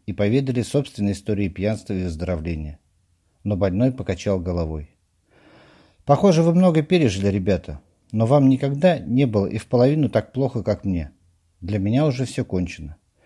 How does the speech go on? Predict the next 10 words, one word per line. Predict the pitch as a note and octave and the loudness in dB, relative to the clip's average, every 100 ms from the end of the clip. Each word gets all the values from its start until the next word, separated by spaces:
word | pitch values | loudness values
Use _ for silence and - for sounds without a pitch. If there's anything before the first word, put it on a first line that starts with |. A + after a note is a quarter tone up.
| _ _ _ | _ _ _
Я | G2+ A#2 | 0 2
боюсь | C3+ D3+ C#3 | 4 4 4
даже | C#3+ C3 D3 | 2 2 2
выйти | C3+ - F2+ | 0 0 -8
из | |
больницы. | E2 F#2 E2+ D2+ - - _ _ _ _ _ _ _ _ - | -4 -4 -4 -8 -12 -20 _ _ _ _ _ _ _ _ -2
Я | A2+ D3 | 0 2
тоже | F#3+ D3 | 2 0
человек | - B2+ B2+ B2+ A2+ | 0 2 2 0 0
веры. | G#2+ C#2+ | 0 0